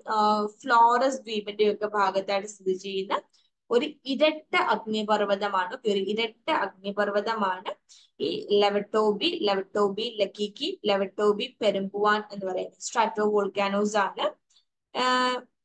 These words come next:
ഇപ്പൊ ഓർത്തിരിക്കുക. It's a twin volcano, ഇന്തോനേഷ്യയിൽ. Then ഡ്രഗ്സ് കൺട്രോൾ ഡിപ്പാർട്ട്മെന്റ്, ഡിപ്പാർട്ട്മെന്റ് antibiotics-ിന്റെ ഓവർ യൂസ് കുറയ്ക്കാനായിട്ട് നടത്തിയ ഇൻസ്പെക്ഷൻ ആണ് ഓപ്പറേഷൻ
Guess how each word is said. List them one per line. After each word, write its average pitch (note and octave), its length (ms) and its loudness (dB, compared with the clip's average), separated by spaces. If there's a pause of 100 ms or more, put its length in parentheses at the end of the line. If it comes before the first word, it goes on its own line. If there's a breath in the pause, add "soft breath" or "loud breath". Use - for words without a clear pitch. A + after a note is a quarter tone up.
(1600)
ഇപ്പൊ C4+ 180 -2
ഓർത്തിരിക്കുക. B3 460 -2 (180)
It's A3+ 160 -8
a F#4+ 80 -2 (120)
twin C4 340 -4
volcano, G3 520 -2 (540)
ഇന്തോനേഷ്യയിൽ. G#3 600 -6 (1200 loud breath)
Then A#3 160 -4 (120)
ഡ്രഗ്സ് F4 520 -2
കൺട്രോൾ D4+ 420 -2
ഡിപ്പാർട്ട്മെന്റ്, G3 720 -4
ഡിപ്പാർട്ട്മെന്റ് G3+ 720 -2 (500 loud breath)
antibiotics-ിന്റെ E4 1040 0
ഓവർ C4 640 2
യൂസ് - 400 -12
കുറയ്ക്കാനായിട്ട് G3+ 840 -2
നടത്തിയ G3+ 300 -4
ഇൻസ്പെക്ഷൻ G#3 720 -4
ആണ് G3 180 0
ഓപ്പറേഷൻ G3+ 760 -2